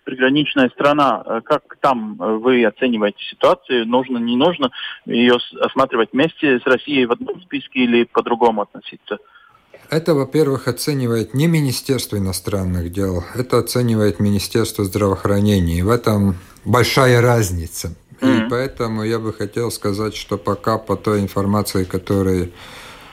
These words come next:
Speaker 2: а, у нас есть, тоже и Беларусь, и Украина, а, находятся в той же категории, пока мы не видим возможность открыть границы.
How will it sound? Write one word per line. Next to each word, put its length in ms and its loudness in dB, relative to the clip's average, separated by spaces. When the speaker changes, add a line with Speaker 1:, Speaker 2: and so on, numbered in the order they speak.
Speaker 2:
а, 200 2
у 120 4
нас 320 2
есть, 480 0
тоже 280 2
и 20 4
Беларусь, 720 2
и 100 4
Украина, 800 2
а, 240 0
находятся 720 0
в 280 0
той 180 4
же 120 2
категории, 720 0
пока 480 -2
мы 180 2
не 180 2
видим 420 0
возможность 800 0
открыть 460 -4
границы. 680 0